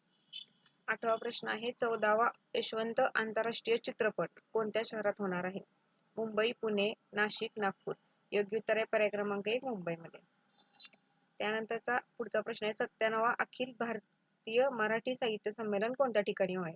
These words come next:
होणार आहे? तर अमळनेर, सातारा, सांगली, पुणे. तर ते होणार आहे सानेगुरू यांच्या गावी अमळनेरमध्ये. दहावा प्रश्न आहे,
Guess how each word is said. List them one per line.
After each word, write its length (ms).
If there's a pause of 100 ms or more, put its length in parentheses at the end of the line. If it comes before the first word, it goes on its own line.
होणार 300
आहे? 160 (520)
तर 120 (260)
अमळनेर, 500
सातारा, 600
सांगली, 400
पुणे. 320 (400)
तर 80
ते 100
होणार 240
आहे 80
सानेगुरू 460
यांच्या 320
गावी 300 (180)
अमळनेरमध्ये. 680 (920)
दहावा 240
प्रश्न 320
आहे, 220